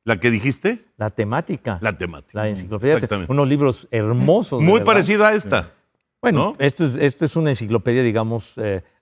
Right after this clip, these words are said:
Speaker 2: a nivel popular, ¿no?
Speaker 1: Sí, sí.
Speaker 2: Que lo podía uno adquirir y que no costaba tanto, ¿no?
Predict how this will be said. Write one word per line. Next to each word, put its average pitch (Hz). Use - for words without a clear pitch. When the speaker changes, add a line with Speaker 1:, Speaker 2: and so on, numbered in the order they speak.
Speaker 2:
a 107
nivel 110
popular, 113
¿no? 110
Speaker 1:
Sí, 165
sí. 104
Speaker 2:
Que 107
lo 98
podía 110
uno 107
adquirir 110
y 107
que 107
no 107
costaba 95
tanto, 120
¿no? 127